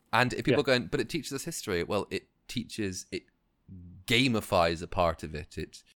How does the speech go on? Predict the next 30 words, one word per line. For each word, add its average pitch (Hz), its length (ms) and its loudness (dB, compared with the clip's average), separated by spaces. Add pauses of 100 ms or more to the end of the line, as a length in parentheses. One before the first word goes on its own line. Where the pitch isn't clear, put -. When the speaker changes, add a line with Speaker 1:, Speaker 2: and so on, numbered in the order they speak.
(480)
Speaker 2:
I'd 190 140 4
like, 190 220 12
yeah, 214 160 4
I'd 233 120 0
like 214 120 6
to 147 80 6
actually 131 180 6
address 143 240 8
that, 120 100 6
'cause - 120 2
I 143 60 8
saw 165 160 8
someone 131 260 4
on 117 100 2
Twitter 123 280 0
saying, 107 260 2
like, 104 220 0 (420)
these 123 260 4
games 113 260 6
allow 107 220 8
us 107 140 2
to, 107 200 4
like, 101 160 2
think 120 320 2
about, 98 420 4 (480)
you 117 120 4
know, 98 140 4
those 101 280 6
things. 104 400 4
And 117 320 4